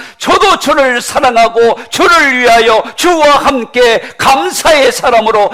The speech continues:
믿음의 사람으로 살겠습니다. 고백하는 것이 소금의 의미인 것입니다. 그런 믿음의 사람을 환난 날에 도우시고, 기도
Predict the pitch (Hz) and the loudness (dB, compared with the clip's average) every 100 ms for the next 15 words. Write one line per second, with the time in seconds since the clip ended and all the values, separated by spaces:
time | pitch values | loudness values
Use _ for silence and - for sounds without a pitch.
0 | - 302 359 339 302 269 - 233 226 226 | -4 -2 0 2 0 -2 0 2 2 2
1 | 226 - - 277 285 277 285 262 269 262 | 0 -2 -4 0 0 2 0 0 -2 -4
2 | 208 190 165 - - - - 160 175 285 | -2 0 0 -2 -16 -20 -10 -4 0 0
3 | - 294 349 339 285 226 - 151 143 - | 2 0 2 2 0 -2 -4 -8 -10 -12
4 | _ _ - - 135 127 117 110 104 - | _ _ -20 -16 -12 -10 -8 -8 -10 -14
5 | _ - 135 160 160 156 156 151 147 _ | _ -16 -12 -10 -12 -14 -18 -20 -20 _
6 | _ _ _ _ _ _ _ _ _ - | _ _ _ _ _ _ _ _ _ -4
7 | 233 277 285 302 302 311 302 269 247 196 | 0 0 0 0 2 2 2 0 0 0
8 | 151 117 104 - - _ - 320 302 302 | -2 -8 -12 -20 -20 _ -2 0 2 0
9 | 302 302 302 294 285 - 294 302 254 - | 2 2 4 4 4 2 0 2 0 -4
10 | 233 214 180 - - 311 320 | -2 0 0 -4 -4 -2 0